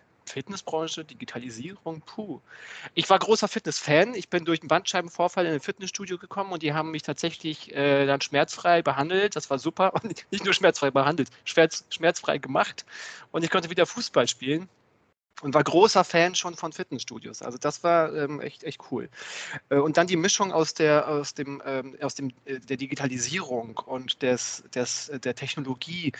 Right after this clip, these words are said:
mit Fitness, d-, das hat mich natürlich total gecatcht in diesem Gespräch.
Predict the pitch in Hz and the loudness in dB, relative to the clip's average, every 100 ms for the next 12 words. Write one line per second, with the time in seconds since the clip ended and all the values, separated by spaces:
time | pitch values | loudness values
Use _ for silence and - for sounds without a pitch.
0 | - - - 170 - 180 - 123 - - | -12 -12 0 0 2 -4 -2 -4 -4 -6
1 | 120 135 - - 143 139 143 - 139 123 | -4 -4 -4 -8 -10 -8 -10 -4 -4 -2
2 | - 131 - - 110 107 117 107 - - | -2 -2 -2 -6 -16 -18 -8 -8 -8 -10
3 | 107 | -16